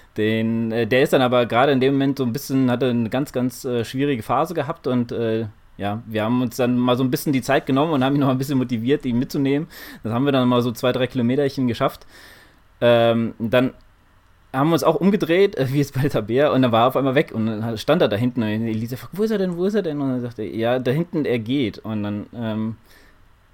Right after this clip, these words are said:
stand ich so ein bisschen vor der Entscheidung, weil Lisa, ich hab ihr so ein bisschen angemerkt, sie hätte ihn gerne weiter mitgenommen. Ja, sie hätten gerne weiter motiviert. Ich hab dann zu ihr gesagt, „Wenn du jetzt weiterläufst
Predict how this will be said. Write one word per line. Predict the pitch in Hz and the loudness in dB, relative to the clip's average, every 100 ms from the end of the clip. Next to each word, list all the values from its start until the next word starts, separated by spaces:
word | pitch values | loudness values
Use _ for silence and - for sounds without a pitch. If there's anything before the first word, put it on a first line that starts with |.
| - | -14
stand | - 143 165 | 0 2 2
ich | 165 | 2
so | 160 | 2
ein | 147 | 2
bisschen | 165 151 151 | 0 0 0
vor | 156 143 | 2 2
der | |
Entscheidung, | 135 139 135 156 185 202 - | 2 2 2 2 0 -2 -6
weil | 131 127 | -2 0
Lisa, | 127 131 160 151 - | 0 -2 0 0 0
ich | 131 | -4
hab | 180 | 0
ihr | 160 | 0
so | 139 | 0
ein | |
bisschen | 156 143 | 0 -2
angemerkt, | 165 151 - | 0 -2 -4
sie | 123 | -10
hätte | 143 160 | -4 -2
ihn | |
gerne | 131 151 127 | 0 2 2
weiter | 127 127 | 2 0
mitgenommen. | 135 135 92 95 - | -2 -2 -2 -4 -10
Ja, | 113 110 110 | -8 -6 -4
sie | |
hätten | 107 120 | -4 -2
gerne | 117 127 117 | 0 -2 0
weiter | 117 123 | -2 0
motiviert. | 120 120 110 131 135 - - - - | -2 -2 -2 -2 -2 -16 -20 -20 -8
Ich | |
hab | 120 | 0
dann | 143 | 0
zu | 135 139 | 2 0
ihr | 131 | 0
gesagt, | 123 131 147 - - _ _ - | 2 2 0 -12 -20 _ _ -6
„Wenn | 120 | 0
du | 123 | 0
jetzt | 117 | 2
weiterläufst | 117 156 156 160 165 - | 2 2 4 2 2 -6